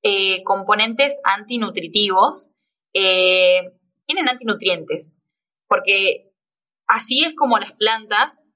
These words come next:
evitan que cualquiera las coma, ¿se entiende? A las, a las plantas no les gustan que las coman, así como, porque cual-, como cualquier ser vivo, ¿sí? Entonces, su protección son, por ejemplo, los antinutrientes. Hay personas que el repollo crudo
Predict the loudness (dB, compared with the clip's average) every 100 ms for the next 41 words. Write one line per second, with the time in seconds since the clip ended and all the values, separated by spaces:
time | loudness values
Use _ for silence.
0 | _ -2 0 0 0 0 0 -2 _ _
1 | _ -4 -2 -2 -6 -10 _ _ _ _
2 | -4 -4 0 0 0 -4 -4 0 0 -2
3 | -12 -18 -14 -4 -2 2 0 -2 _ _
4 | _ -2 -2 -6 _ -4 -4 -2 0 0
5 | 0 -2 -4 -2 -6 -4 -2 -2 2 0
6 | 0 -6 _ -16 -10 -2 0 2 0 2
7 | 0 2 0 -2 -2 -2 0 0 0 0
8 | -2 -4 -6 _ -4 -2 -2 -6 -20 _
9 | -8 -2 -2 0 0 2 2 2 2 2
10 | 2 0 0 -4 -2 -2 0 -2 -2 -8
11 | -4 -4 -4 -8 -4 -2 -2 0 -2 0
12 | -2 2 2 2 0 2 2 4